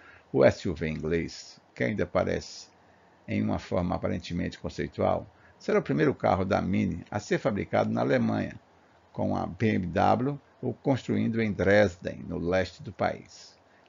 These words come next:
A B M W divulgou recentemente imagens do novo Countryman em sua variante a combustão, que pode ser notada com a camuflagem parcialmente aberta na parte superior.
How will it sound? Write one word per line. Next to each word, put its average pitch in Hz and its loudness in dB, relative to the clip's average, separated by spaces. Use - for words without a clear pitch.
A 117 0
B 113 2
M 80 0
W 85 -2
divulgou 85 -4
recentemente 104 -4
imagens 101 2
do 101 -4
novo 104 0
Countryman 92 -2
em 98 -4
sua 127 2
variante 104 4
a - 0
combustão, - -6
que 147 -4
pode 123 4
ser 85 -4
notada 90 -2
com 147 -4
a 135 -2
camuflagem 98 -2
parcialmente 92 -4
aberta 101 -4
na 131 -4
parte 80 -8
superior. 95 -6